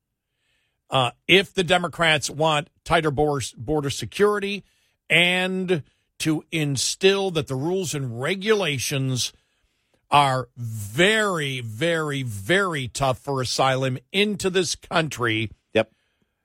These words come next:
Speaker 1: that is using the standard that we have used traditionally. And not the expansive one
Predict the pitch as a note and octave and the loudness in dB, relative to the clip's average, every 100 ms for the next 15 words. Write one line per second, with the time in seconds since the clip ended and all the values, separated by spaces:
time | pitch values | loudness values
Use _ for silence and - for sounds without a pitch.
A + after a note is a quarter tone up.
0 | _ - B2 D3+ D3 A#2 D#3 F#3+ D3+ E3+ | _ -4 4 4 4 -2 -2 0 -2 -2
1 | C#3+ - E3 D#3 D#3 D#3 C#3+ - D3 C3 | -2 -2 0 0 0 -2 -2 -2 -2 0
2 | C#3 A#2+ C#3+ C#3 A#2+ - _ _ - D3+ | -2 -2 -2 -2 -6 -10 _ _ -4 0
3 | C3+ - C3 G2 F#2+ - _ _ F#2+ F#2 | 0 -2 -4 -6 -10 -16 _ _ -4 -4
4 | - _ _ _ _ - C#3 D3 D3 D3+ | -8 _ _ _ _ -2 2 2 0 0
5 | C3+ - - - E3+ D#3+ - B2+ A2+ B2 | -2 -2 -8 0 0 0 -2 -4 0 0
6 | A#2 | 0